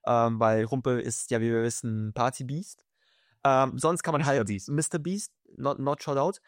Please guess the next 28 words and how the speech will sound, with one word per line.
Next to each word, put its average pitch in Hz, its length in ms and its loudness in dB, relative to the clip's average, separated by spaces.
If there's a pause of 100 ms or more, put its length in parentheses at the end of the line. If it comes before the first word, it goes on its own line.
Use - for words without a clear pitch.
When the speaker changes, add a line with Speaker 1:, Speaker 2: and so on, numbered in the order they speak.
(200)
Speaker 1:
kann 165 140 -2
man, 165 240 2
sonst 156 220 -4
kann 175 120 -4
man 156 80 -2
auch 147 280 2
Rumpel 190 260 4
integrieren, 180 520 0
die 151 80 -2
ganzen 139 300 -4
Hexen. 156 460 -4
Man 139 140 -2
kann 214 200 -2
auch 214 260 0 (320)
so 156 140 2
eine 180 340 4 (140)
<clears throat> 151 280 0 (500)
in, 170 340 4
äh, 123 520 4 (200)
Akto 208 520 2
in 151 280 2
Action 196 600 -2
Set - 300 -4
machen, 196 460 -2 (160)
halt 156 280 2
Flucht 180 420 4
von 147 200 -2
Shrek, - 440 -2